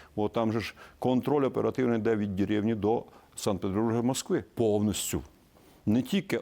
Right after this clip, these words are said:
оперативний, правоохоронний, але інформаційний, ментальний, культурний,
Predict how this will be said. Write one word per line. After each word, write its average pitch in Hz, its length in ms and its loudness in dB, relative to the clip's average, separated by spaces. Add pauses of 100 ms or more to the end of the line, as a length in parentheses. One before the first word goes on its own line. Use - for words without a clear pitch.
(120)
оперативний, 107 960 0 (540)
правоохоронний, 113 920 2 (240)
але 104 180 0
інформаційний, 120 1080 0
ментальний, 104 800 0
культурний, 110 680 0